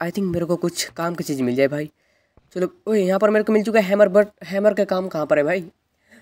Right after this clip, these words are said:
अच्छा गाइस, इसका भी काम जहाँ पर पड़ेगा तो गाइस, हम लोग लेकर के चले जाएंगे। और इसके अंदर तो भाई,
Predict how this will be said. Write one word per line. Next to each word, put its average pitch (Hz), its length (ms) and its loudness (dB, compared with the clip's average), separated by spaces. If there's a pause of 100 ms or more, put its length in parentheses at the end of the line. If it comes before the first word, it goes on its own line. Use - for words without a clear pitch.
(120)
अच्छा 220 160 -2
गाइस, 226 140 2
इसका 214 240 2
भी 208 100 0
काम 190 280 2
जहाँ 175 160 -4
पर 180 120 0
पड़ेगा 165 280 -4
तो 156 100 -4
गाइस, 156 120 -2
हम 165 100 -2
लोग 151 140 -2
लेकर 147 180 -2
के 170 120 -6
चले 131 220 -6
जाएंगे। 139 320 -2 (260)
और 147 400 -2
इसके - 260 -6
अंदर 185 220 0
तो 185 100 -4
भाई, 185 180 2